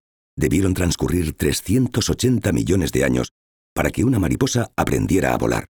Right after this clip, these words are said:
Otros ciento ochenta millones de años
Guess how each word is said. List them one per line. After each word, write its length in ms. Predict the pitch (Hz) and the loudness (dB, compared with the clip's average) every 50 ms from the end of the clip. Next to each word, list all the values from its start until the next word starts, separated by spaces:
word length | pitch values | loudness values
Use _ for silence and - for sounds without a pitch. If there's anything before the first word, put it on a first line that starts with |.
| _ _ _ _ _ _ _ _ _ _ _ _ _ _ _ _ _ | _ _ _ _ _ _ _ _ _ _ _ _ _ _ _ _ _
Otros 280 | 104 98 98 95 92 - | -2 -2 0 -2 -2 0
ciento 300 | - 156 147 - - - | 0 0 0 0 0 -2
ochenta 340 | - 135 131 110 - 78 | 0 0 0 0 0 0
millones 360 | 62 53 52 87 90 87 82 78 | 0 0 0 0 0 0 0 0
de 100 | 98 92 | 0 0
años 280 | 71 64 67 - - | 0 0 -2 -4 -6